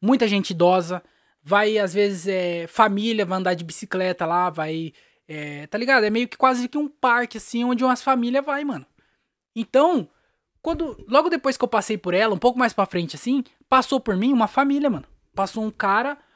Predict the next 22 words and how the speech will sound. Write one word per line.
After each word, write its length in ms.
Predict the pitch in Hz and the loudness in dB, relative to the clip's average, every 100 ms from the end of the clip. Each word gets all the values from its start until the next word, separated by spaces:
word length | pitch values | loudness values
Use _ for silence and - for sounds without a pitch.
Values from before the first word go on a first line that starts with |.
| _ | _
o-, 140 | 185 - | -12 -4
é, 240 | 185 170 | -2 0
uma 140 | 175 196 | 2 2
mulher 440 | 208 196 185 214 | 2 2 2 2
e 40 | 254 | 2
uma 140 | 247 | 0
criança 400 | 247 240 214 208 | 0 -2 0 0
num 120 | 233 | -2
carrinho. 460 | 226 254 247 262 240 _ _ _ _ _ _ _ _ _ _ _ _ _ _ _ - | 0 0 2 2 0 _ _ _ _ _ _ _ _ _ _ _ _ _ _ _ -4
E 140 | 302 | 2
aí, 240 | 269 285 | 4 4
mano, 280 | 349 320 202 | 4 2 2
na 180 | 214 262 | 4 4
hora 160 | 247 277 | 6 4
eu 40 | |
falei 180 | 277 277 | 0 -4
assim, 180 | 285 262 | -2 -2
"Caralho, 340 | 294 339 294 | -2 -2 -2
aquela 200 | 208 226 | 2 2
mulher 360 | 240 220 247 311 | 4 4 2 0
podia 240 | 220 240 | 2 2
facilmente 800 | 233 254 - 254 202 277 - 202 | 2 -2 2 0 2 0 -2 -14